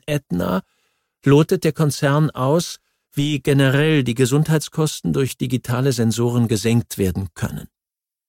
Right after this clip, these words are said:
Das iPhone sei in den Plänen des Konzerns dabei, ein mächtiges Werkzeug für die medizinische Forschung, sagt Cook.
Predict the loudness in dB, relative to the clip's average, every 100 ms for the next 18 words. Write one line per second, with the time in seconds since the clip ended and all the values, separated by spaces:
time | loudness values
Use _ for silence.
0 | _ _ _ _ _ -4 -4 -2 0 0
1 | 2 2 4 4 4 2 2 2 4 2
2 | 0 0 2 2 2 2 -2 -2 -2 -2
3 | -4 -2 -4 -2 -2 0 0 0 0 2
4 | 4 4 2 -2 -6 -6 -2 0 0 -2
5 | -12 -10 -6 -4 -6 -8 -6 0 2 2
6 | 0 -2 -2 -2 -2 -4 -4 -2 0 0
7 | 0 0 -4 _ _ -8 -6 -6 -10 -12
8 | -12 -14